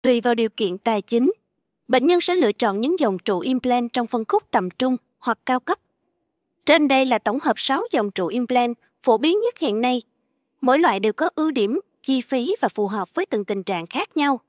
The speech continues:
Để chọn được trụ implant phù hợp, bạn nên đến nha khoa uy tín để được thăm khám và được tư vấn trực tiếp với bác sĩ chuyên sâu implant. Cơ sở một, mười chín V Nguyễn Hữu Cảnh,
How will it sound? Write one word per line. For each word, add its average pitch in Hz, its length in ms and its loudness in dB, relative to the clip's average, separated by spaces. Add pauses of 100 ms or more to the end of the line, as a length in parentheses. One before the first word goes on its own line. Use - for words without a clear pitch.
(280)
Để 240 180 2
chọn 247 260 2
được 226 180 -2
trụ 254 160 2
implant 240 540 0
phù 233 140 0
hợp, 226 220 -4
bạn 202 340 0
nên 254 160 0
đến 294 140 0 (100)
nha 339 100 0
khoa 294 240 -2
uy 277 140 -2
tín 320 280 -2 (320)
để 220 160 0
được 247 220 0
thăm 285 180 -2
khám 269 280 -2 (400)
và 254 100 4
được 220 180 0
tư 294 120 2
vấn 285 260 0
trực - 180 -8
tiếp 339 220 0
với 381 80 0
bác 381 160 0
sĩ 220 260 0
chuyên 285 240 0
sâu 285 280 0
implant. 254 480 0 (640)
Cơ 339 160 4
sở 226 200 2
một, 254 340 4
mười 220 160 0
chín 294 240 0 (120)
V 330 40 2 (160)
Nguyễn 220 220 0
Hữu 220 160 -2
Cảnh, 220 280 -4